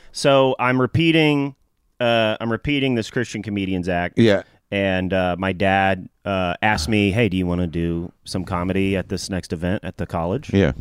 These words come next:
Speaker 1: He was the dean of students at the time.
Speaker 2: At your college?
Speaker 1: At the college I eventually went to, but it's the one that my dad worked
Speaker 2: The
Speaker 1: at.
Speaker 2: Nazarene College.
Speaker 1: At the
Speaker 2: Yeah.
Speaker 1: Nazarene College. I'm fourteen.
Speaker 2: Yeah.
Speaker 1: It's a singing competition. They have to count the votes
Speaker 2: Yeah.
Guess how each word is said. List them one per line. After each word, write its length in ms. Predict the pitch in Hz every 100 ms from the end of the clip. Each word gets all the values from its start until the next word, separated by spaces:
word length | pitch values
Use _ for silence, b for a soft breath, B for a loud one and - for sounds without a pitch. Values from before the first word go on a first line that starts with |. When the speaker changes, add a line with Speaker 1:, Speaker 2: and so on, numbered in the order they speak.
| - -
Speaker 1:
He 80 | 101
was 140 | 87
the 80 | 92
dean 180 | 92 90
of 60 |
students 400 | - 92 90 -
at 100 | 92
the 60 | 92
time. 200 | 98 95
Speaker 2:
At 100 | -
your 160 | 104 113
college? 460 | 123 135 143 - -
Speaker 1:
At 240 | 107 101
the 80 | 107
college 280 | 143 139 123
I 60 |
eventually 340 | 110 107 101 95
went 220 | 90 82
to, 120 | 85 78
but 140 | 85
it's 100 | 82
the 60 | 90
one 120 | 92
that 40 | 92
my 120 | 85
dad 240 | 90 85
worked 180 | 80 78
Speaker 2:
The 60 | 95
Speaker 1:
at. 40 |
Speaker 2:
Nazarene 380 | 107 101 85 78
College. 240 | 71 67 67
Speaker 1:
At 120 | 92
the 80 | 92
Speaker 2:
Yeah. 100 | 95
Speaker 1:
Nazarene 260 | 95 101 92
College. 220 | 92 87
I'm 100 | 85
fourteen. 680 | - 98 95 - 82 80 85 -
Speaker 2:
Yeah. 120 | 92
Speaker 1:
It's 80 | 82
a 40 | 95
singing 340 | - 131 117
competition. 580 | 104 90 92 95 90 87
They 80 | 92
have 100 | -
to 80 |
count 240 | 87 107 -
the 60 |
votes 420 | 80 98 87 - -
Speaker 2:
Yeah. 200 | 92